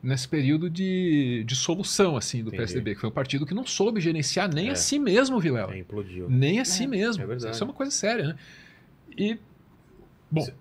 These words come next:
Speaker 1: ó, procura Beto Richa no noticiário e veja o que esse cara tá fazendo. Se não faz o, o sítio parecer terça-feira, sacou?
Speaker 2: Entendi.
Speaker 1: Então, é, é,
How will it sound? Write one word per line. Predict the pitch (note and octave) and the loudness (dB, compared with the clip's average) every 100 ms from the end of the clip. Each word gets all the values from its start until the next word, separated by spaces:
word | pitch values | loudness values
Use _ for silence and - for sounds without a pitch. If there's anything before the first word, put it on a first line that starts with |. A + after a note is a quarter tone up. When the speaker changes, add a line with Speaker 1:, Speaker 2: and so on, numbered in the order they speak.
| - | -8
Speaker 1:
ó, | C3 F#3+ | 0 0
procura | - - E3+ - C#4 B3 | 0 -2 0 2 2 4
Beto | A3+ - | 2 2
Richa | C#3+ C3+ B2+ B2 | 2 2 2 -2
no | A#2+ | -2
noticiário | B2+ B2+ C#3+ C#3+ D#3+ | -2 -4 -4 0 0
e | |
veja | E3 D#3+ | 0 0
o | |
que | E3+ | -2
esse | D#3 | -4
cara | - D3 D3 | -2 -2 -2
tá | C#3+ | -4
fazendo. | C#3+ B2 A2 G2+ | -2 0 0 0
Se | - | 0
não | C3+ C3 | 0 0
faz | C#3+ C#3 A#2+ | 0 2 2
o, | A#2+ A2+ A2 G2+ | 0 0 -2 -2
o | A2+ | -4
sítio | - C#3+ C#3+ C3+ | 0 0 0 -4
parecer | B2 A#2 - C3 B2 A#2+ A2+ G#2+ G#2 G#2 G#2 - - | -4 -2 -2 2 2 2 2 0 -4 -8 -12 -16 -8
terça-feira, | - C3 B2 - A2+ F#2+ | 0 0 0 -2 -2 -2
sacou? | G2 C3+ E3 | -8 -8 -6
Speaker 2:
Entendi. | G2 F2+ E2+ - - E3+ | -8 -10 -12 -16 -10 -6
Speaker 1:
Então, | A#3 A#3+ - - | -2 -4 -6 -16
é, | - - - | -6 -6 -2
é, | C3 | -4